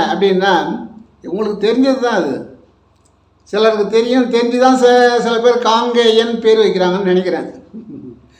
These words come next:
தெரிஞ்சு வைக்கலாம், தெரியாம வைக்கலாம். ஆனா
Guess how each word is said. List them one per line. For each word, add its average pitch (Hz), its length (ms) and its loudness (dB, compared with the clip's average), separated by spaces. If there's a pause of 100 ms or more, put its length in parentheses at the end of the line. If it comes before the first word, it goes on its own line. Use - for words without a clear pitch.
(440)
தெரிஞ்சு 214 380 0
வைக்கலாம், 226 480 -2
தெரியாம 220 380 2
வைக்கலாம். 170 440 0 (1000)
ஆனா 208 200 2